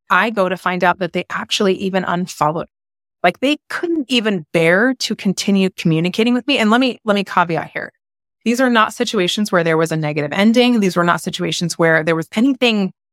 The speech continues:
bad that happened that would be like, "Oh, well, that makes sense. They had to hold boundaries." It's not like that.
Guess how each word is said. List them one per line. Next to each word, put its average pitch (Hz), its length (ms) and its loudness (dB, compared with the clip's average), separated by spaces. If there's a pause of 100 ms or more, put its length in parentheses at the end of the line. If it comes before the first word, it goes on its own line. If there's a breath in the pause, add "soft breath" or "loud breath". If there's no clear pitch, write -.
(600)
bad 175 460 0
that 180 100 -2
happened 160 480 -4
that 170 100 0
would 170 140 -4
be 165 100 -4
like, 160 200 -6
"Oh, 226 100 0
well, 196 140 0
that 233 180 2
makes 180 180 -6
sense. 170 240 -8
They 185 120 0
had 185 80 -2
to 170 60 0
hold 165 220 -2
boundaries." - 480 -8
It's - 200 -8
not 190 360 2
like 165 220 -8
that. - 200 -8